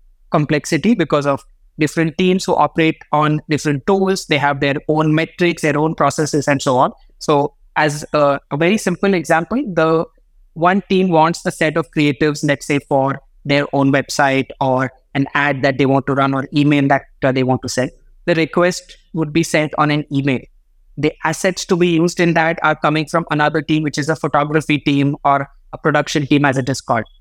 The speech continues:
Those files are stored, let's say, on a Google Drive. Then the designers would take that request either from an email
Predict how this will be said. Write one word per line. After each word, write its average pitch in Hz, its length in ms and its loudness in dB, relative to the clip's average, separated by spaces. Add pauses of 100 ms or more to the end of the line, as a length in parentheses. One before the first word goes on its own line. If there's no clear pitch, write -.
(120)
Those 165 240 0
files 151 360 0
are 170 80 0
stored, 156 360 0
let's 143 220 -2
say, 160 80 2
on 147 100 2
a 151 60 -2
Google 147 340 -2
Drive. 131 300 -2 (440)
Then 151 360 -2 (260)
the 156 120 2
designers 156 640 0 (140)
would 156 180 -2 (180)
take 156 220 0
that 160 180 2
request 156 400 0
either 147 260 2
from 151 220 -2
an 147 180 -2
email 156 420 2